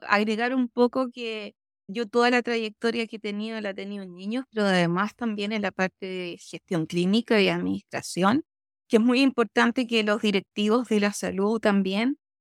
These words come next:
tengan un liderazgo transformacional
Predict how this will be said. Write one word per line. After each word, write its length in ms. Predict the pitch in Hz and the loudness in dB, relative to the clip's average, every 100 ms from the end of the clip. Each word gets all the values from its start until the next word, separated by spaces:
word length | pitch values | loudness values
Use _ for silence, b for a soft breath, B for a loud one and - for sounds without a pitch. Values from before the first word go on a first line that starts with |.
| _ _ | _ _
tengan 320 | - 214 220 220 | 2 6 6 4
un 160 | 214 | 0
liderazgo 480 | 208 202 196 196 202 | 0 2 2 0 -2
transformacional 1040 | 196 190 190 175 175 - 175 185 214 285 | -6 -8 -6 -6 -6 -6 -2 2 2 2